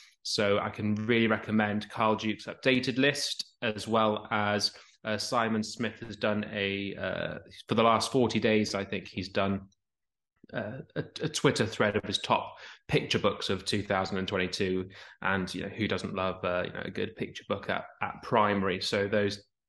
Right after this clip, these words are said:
two are very good, up-to-date, recent resources, particularly for, um, knowledge of reading in terms of children's literature. I then kind of have three, uh, ideas for subject knowledge themselves. Um, I won't leave, um,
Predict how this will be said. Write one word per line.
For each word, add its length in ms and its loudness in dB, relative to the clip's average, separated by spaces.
two 340 0
are 380 -2
very 400 8
good, 260 2
up-to-date, 560 0
recent 300 -2
resources, 580 -2
particularly 480 -6
for, 480 0
um, 240 0
knowledge 460 6
of 220 -2
reading 320 4
in 140 -4
terms 260 -4
of 80 -14
children's 320 0
literature. 580 6
I 80 4
then 120 6
kind 200 0
of 60 0
have 180 -2
three, 560 4
uh, 500 -2
ideas 880 -2
for 300 0
subject 400 0
knowledge 380 2
themselves. 680 0
Um, 320 0
I 60 0
won't 360 4
leave, 380 0
um, 340 -6